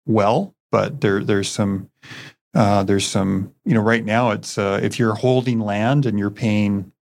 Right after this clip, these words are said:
say, seven percent interest rate or, or probably even higher trying to hold that property and you don't have the depth, you know, that, that's, that's a, a difficult proposition. So,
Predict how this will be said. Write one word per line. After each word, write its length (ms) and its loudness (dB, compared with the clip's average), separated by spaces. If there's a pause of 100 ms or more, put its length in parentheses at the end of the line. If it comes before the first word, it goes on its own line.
(420)
say, 240 2
seven 380 2
percent 360 -2
interest 440 0
rate 240 0
or, 360 -2
or 260 0 (120)
probably 600 0 (260)
even 220 4
higher 540 0
trying 200 -2
to 60 -2
hold 400 -2
that 220 0
property 600 0 (640)
and 120 4
you 60 4
don't 140 2
have 140 0
the 100 0
depth, 560 -4 (120)
you 80 2
know, 160 2
that, 260 0
that's, 400 -4
that's 360 -2
a, 280 0 (100)
a 80 2
difficult 520 -2
proposition. 800 0
So, 400 0